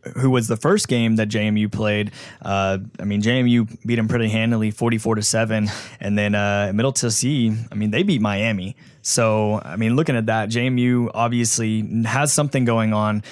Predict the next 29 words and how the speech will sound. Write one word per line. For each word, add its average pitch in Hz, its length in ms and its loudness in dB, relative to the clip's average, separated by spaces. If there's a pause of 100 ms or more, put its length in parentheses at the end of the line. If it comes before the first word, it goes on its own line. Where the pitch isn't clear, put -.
(180)
um, 101 440 -2 (260)
<laughs> - 280 -12
down 113 300 2
there 110 240 2
in 110 220 0
Virginia, 107 500 0
but, 104 220 -2
uh, 104 180 2 (460)
or 101 120 -8
I 101 100 -2
guess 127 180 0
up 113 180 -2
there 104 240 -2 (240)
in 113 140 -2
Virginia. 107 460 0
<laughs> - 20 -4
But, 107 180 0
uh, 104 220 0 (240)
but 110 100 -2
yeah, 107 240 2
they're 120 160 2
figuring 175 380 2
something 160 260 2
out 156 140 2
over 135 140 4
there. 123 140 4
But 113 200 0
I 101 160 -2
just, 113 300 -2